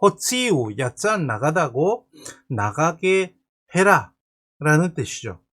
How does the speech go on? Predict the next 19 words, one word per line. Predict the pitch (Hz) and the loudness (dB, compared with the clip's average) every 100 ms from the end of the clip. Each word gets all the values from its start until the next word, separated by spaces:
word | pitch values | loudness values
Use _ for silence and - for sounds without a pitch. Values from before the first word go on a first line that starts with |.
| _ _ _ _ | _ _ _ _
나와라, | 131 104 101 139 185 170 - _ _ _ | -8 -6 -2 0 2 0 -4 _ _ _
데리고 | 151 185 180 190 | 0 2 2 0
나와라, | 160 95 113 143 139 _ _ _ 131 156 | -2 -2 0 -2 -4 _ _ _ -10 -4
이런 | 156 151 | -2 -2
뜻이 | 127 - - | -6 -10 -10
되겠습니다. | 104 95 - 101 110 107 | -10 -10 -12 -12 -10 -10
야짜의 | 95 - 143 139 131 | -12 -10 -6 -6 -6
히필, | 135 160 139 135 175 214 - - - - _ - | -8 -8 -6 -4 -4 -8 -14 -20 -20 -20 _ -4
그 | - 202 233 262 254 196 | 2 4 2 0 -2 -2
사악한 | - 180 196 202 - - 170 151 113 | 0 4 6 6 2 0 0 2 -2
형용사의 | 120 131 151 156 - 113 123 | -4 -4 -2 -4 -4 -6 -4
한정적 | 151 165 170 139 107 | -4 -4 -6 -8 -8
용법이죠. | 101 110 101 107 151 - - _ | -10 -10 -12 -8 -8 -8 -20 _
사악한 | - 165 160 160 - 165 151 | -6 0 0 0 -2 0 0
남자를 | 151 151 131 139 165 | 0 -2 -2 -4 -4
데리고 | 156 165 160 | -4 -4 -4
나와라. | 123 95 101 113 104 - _ _ _ | -4 -4 -6 -6 -8 -12 _ _ _
르마안, | 135 135 139 190 - 147 113 101 92 - | 2 4 6 4 4 2 2 -2 -10 0
그러면 | 180 139 107 123 170 185 135 90 85 | 4 4 2 2 4 4 2 -4 -14